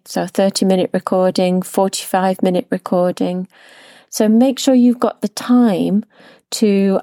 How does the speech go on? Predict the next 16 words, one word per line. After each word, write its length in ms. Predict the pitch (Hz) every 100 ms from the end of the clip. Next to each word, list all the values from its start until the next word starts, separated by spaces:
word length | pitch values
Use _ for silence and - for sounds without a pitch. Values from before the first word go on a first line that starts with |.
| -
actually 400 | 202 - 190 196
listen 540 | 196 208 226 - 208
to 100 | 196
the 100 | 180
recording 800 | 180 180 185 175 165 175 175 180 - - -
a 80 |
few 360 | 202 - 208 202
times 400 | - 190 180 180
a 80 | 175
week, 380 | 170 165 - -
again, 420 | 185 - 170 180 -
until 300 | 185 - 190
you 220 | 170 180
don't 320 | 156 170 -
need 320 | 190 202 190 175
it. 200 | 165